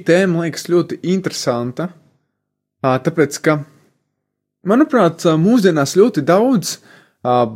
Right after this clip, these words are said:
baznīcas cilvēki vairāk ir savā draudzē un ļoti, ā, maz iet uz tādu ekumēnismu. Labi, tagad ir labāk,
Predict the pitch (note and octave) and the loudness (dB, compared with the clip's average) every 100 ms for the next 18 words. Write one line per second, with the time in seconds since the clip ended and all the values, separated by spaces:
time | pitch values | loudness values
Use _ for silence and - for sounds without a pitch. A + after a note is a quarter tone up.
0 | - B2+ E3 G#3+ G#3+ D#3 C#3+ C#3 - A#3 | -14 -2 2 2 2 0 -4 -12 -6 -4
1 | B3 F3+ C3+ C3+ - G3 - _ _ _ | 0 2 0 -2 -4 -4 -6 _ _ _
2 | - E3 G#3+ E3+ D3 C#3+ - F3+ A3 A#3 | 0 2 4 2 0 -4 -2 -2 0 -2
3 | G#3 B3+ A#3+ E3+ F3+ D#3 D#3+ G#3+ G3+ D#3+ | -2 -2 -2 -2 -2 0 0 0 0 -2
4 | C#3+ - - _ _ C3 C3+ C3 A#2+ _ | -4 -14 -20 _ _ 0 0 0 -4 _
5 | _ _ D3+ G3+ A3+ C#3+ - F3 F#3+ - | _ _ -2 2 2 0 0 -2 -2 -4
6 | D#3+ C#3 - G3+ F3 B2+ A#2 G#2+ - C#3+ | -4 -2 2 0 0 -6 -6 -6 -6 -2
7 | E3 G3+ A3 C#3 C#3+ G#3 D4 F3 G#2+ A#2+ | 0 2 0 0 0 0 2 0 -2 -8
8 | - | -16